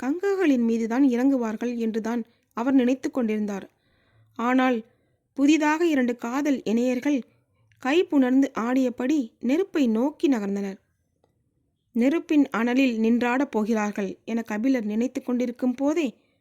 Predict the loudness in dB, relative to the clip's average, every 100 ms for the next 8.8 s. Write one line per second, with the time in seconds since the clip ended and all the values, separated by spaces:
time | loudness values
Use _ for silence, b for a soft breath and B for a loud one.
0 | _ -6 -2 0 0 2 2 2 4 4
1 | 4 0 -2 -6 -2 0 2 2 2 0
2 | -6 _ _ _ _ _ _ _ _ -4
3 | 2 4 4 0 -8 -4 0 2 4 4
4 | 2 0 4 6 6 4 2 0 -2 -4
5 | -2 0 0 -2 -4 -6 _ _ _ _
6 | _ _ _ _ _ -2 0 2 2 0
7 | -2 2 4 4 4 4 4 2 -2 -6
8 | -2 0 0 0 0 0 0